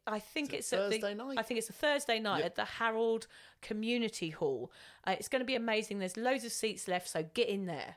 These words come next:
Speaker 2: Yes, we would love to see you and actually meet some of you.
Speaker 1: Yes,
Speaker 2: So
Speaker 1: we'd
Speaker 2: you
Speaker 1: love to
Speaker 2: know
Speaker 1: meet some.
Speaker 2: all our stories. I want to get to know some of yours.
Speaker 1: Okay, yes. What stories?
Speaker 2: Well, their most embarrassing story.
Speaker 1: Oh,
Speaker 2: They
Speaker 1: yeah.
Speaker 2: literally know our most embarrassing stories and we don't know them.
Speaker 1: That's true.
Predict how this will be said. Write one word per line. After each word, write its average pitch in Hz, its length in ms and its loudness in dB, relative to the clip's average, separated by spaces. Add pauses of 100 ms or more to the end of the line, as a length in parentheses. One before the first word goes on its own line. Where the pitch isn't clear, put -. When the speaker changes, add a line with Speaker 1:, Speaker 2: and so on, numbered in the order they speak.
Speaker 2:
Yes, 123 520 -8
we 131 60 -8
would 123 100 -8
love 131 200 -6
to 135 80 -12
see - 180 -10
you 127 160 -8
and 123 80 -8
actually 160 300 -8
meet 160 220 -8
some 127 160 -10
of 110 100 -14
you. 113 140 -12 (140)
Speaker 1:
Yes, 302 220 -2
Speaker 2:
So 156 60 -6
Speaker 1:
we'd 156 80 -8
Speaker 2:
you 226 60 -2
Speaker 1:
love 277 180 4
to 247 80 2
Speaker 2:
know 240 40 4
Speaker 1:
meet 196 120 0
some. 196 160 0
Speaker 2:
all 196 120 2
our 175 180 0
stories. 139 640 -6 (100)
I 165 120 0
want 170 180 -4
to 143 60 -10
get 143 180 -2
to 139 80 -10
know 131 120 -6
some 127 220 -8
of 120 80 -12
yours. - 340 -16 (140)
Speaker 1:
Okay, 196 340 -6
yes. - 500 -8 (280)
What 247 200 -4
stories? 175 500 -6 (580)
Speaker 2:
Well, 131 280 -8 (260)
their 135 120 -2
most 139 280 -4
embarrassing 147 420 -6
story. - 440 -8 (120)
Speaker 1:
Oh, 240 80 2
Speaker 2:
They 170 100 6
Speaker 1:
yeah. 175 80 4
Speaker 2:
literally 180 360 0
know 160 180 4
our 156 100 4
most 160 240 0
embarrassing 147 380 -2
stories 151 280 0
and 156 120 -4
we 156 160 0
don't 151 280 2
know 165 180 2
them. 131 360 -4
Speaker 1:
That's 190 220 -4
true. 202 260 -2